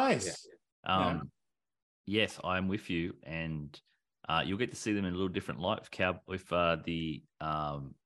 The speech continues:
Speaker 3: the team that is the Bebop tag team, because they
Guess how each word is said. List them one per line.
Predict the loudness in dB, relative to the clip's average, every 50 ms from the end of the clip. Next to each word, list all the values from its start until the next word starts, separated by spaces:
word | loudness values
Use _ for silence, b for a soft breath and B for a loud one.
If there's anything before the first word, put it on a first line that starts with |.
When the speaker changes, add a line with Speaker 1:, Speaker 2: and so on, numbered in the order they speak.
| _ _ -14
Speaker 3:
the | -12 -12
team | -4 0 2 2 2 2 0 -2 -4 -6 -4
that | -2 -2 -2 -2
is | -2 -4 -6 -8 -8
the | -6
Bebop | -2 0 0 0 2 2 2 0 0 -4
tag | -4 0 2 2 2 0
team, | -2 -6 -6 -6 -6 -6 -8
because | -10 -10 -8 -6 -6 -6 -6 -4
they | -2 0 0 2 2 0 0 -2 -4